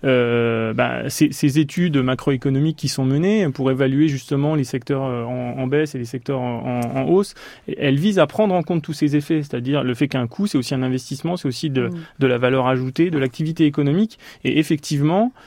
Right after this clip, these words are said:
Speaker 1: euh, il y a la rénovation énergétique, c'est, ça sera fortement créateur d'emplois locaux non, non délocalisables.
Speaker 2: Mm.
Speaker 1: Et, euh, oui, on conclut nous aussi à la création dans, dans des scénarios, alors pas que électriques, hein, euh, de, de transition, euh, énergétique de, de l'économie française,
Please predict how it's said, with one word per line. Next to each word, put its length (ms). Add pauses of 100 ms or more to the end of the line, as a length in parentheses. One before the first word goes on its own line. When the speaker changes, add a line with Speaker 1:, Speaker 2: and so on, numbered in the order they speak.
(160)
Speaker 1:
euh, 400
il 60
y 60
a 280
la 80
rénovation 440
énergétique, 600
c'est, 340
ça 180
sera 640
fortement 680
créateur 460
d'emplois 420
locaux 340
non, 340
non 200
délocalisables. 720
Speaker 2:
Mm. 520
Speaker 1:
Et, 220
euh, 340
oui, 220
on 100
conclut 400
nous 120
aussi 440
à 340
la 100
création 560
dans, 160
dans 140
des 120
scénarios, 580
alors 140
pas 160
que 100
électriques, 460
hein, 160
euh, 260
de, 380
de 120
transition, 500
euh, 220
énergétique 540
de, 260
de 80
l'économie 420
française, 540